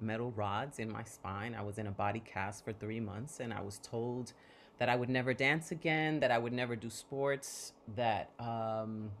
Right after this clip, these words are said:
I wouldn't be able to carry children. And once that cast came off, I never looked back. And, uh, I have been in musicals. Uh, I have been in sport teams,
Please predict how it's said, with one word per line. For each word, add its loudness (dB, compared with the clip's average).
I 0
wouldn't 0
be 2
able -4
to -10
carry 2
children. -2
And 0
once 0
that 0
cast -2
came 0
off, -2
I -6
never 2
looked 0
back. 4
And, 2
uh, -2
I 0
have -4
been -2
in 0
musicals. -4
Uh, -2
I -4
have -2
been 0
in -4
sport -4
teams, -4